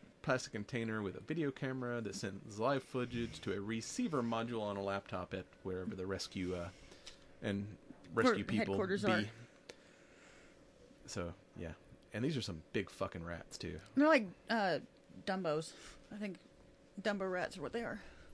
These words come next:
Speaker 2: They're like the big pet rats you get at pet
Speaker 1: Yeah,
Speaker 2: stores.
Speaker 1: these things are like the size of freaking, uh, uh, whatchamacallit, like a ferret. <laughs>
Speaker 2: Nah, they're not that big, but I think they're called Dumbo rats.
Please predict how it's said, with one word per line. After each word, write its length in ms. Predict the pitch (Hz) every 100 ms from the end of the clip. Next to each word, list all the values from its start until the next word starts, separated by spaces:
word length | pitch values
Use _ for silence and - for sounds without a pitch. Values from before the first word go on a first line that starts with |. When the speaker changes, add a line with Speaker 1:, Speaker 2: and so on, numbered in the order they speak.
| - - - - - - - - - - -
Speaker 2:
They're 80 | 196
like 120 | 180
the 80 | -
big 220 | 160 143
pet 180 | 165 -
rats 240 | 107 -
you 60 | -
get 60 | -
at 1000 | - - - - - - - - -
pet 100 | - -
Speaker 1:
Yeah, 40 |
Speaker 2:
stores. 160 | - -
Speaker 1:
these 120 | 139
things 160 | 139 107
are 40 |
like 140 | 95
the 60 | -
size 440 | - - 90 87
of 60 | - - -
freaking, 320 | 98 92 87
uh, 1400 | 87 82 85 - - - - - - - - - -
uh, 280 | 90 85 82 82 95 - - - - - - - - - - -
whatchamacallit, 380 | 92 - 87 87
like 100 | 98
a 60 | 95
ferret. 460 | - 85 85 - -
<laughs> 60 | - - - 180 208 247 - 202 - 233 -
Speaker 2:
Nah, 420 | 233 233 180 147
they're 80 | 165
not 180 | 170 156
that 120 | 151
big, 180 | - -
but 100 | - - - - -
I 60 | 180
think 180 | 165 151
they're 100 | -
called 240 | 147 147
Dumbo 260 | 151 147 139
rats. 320 | 156 - -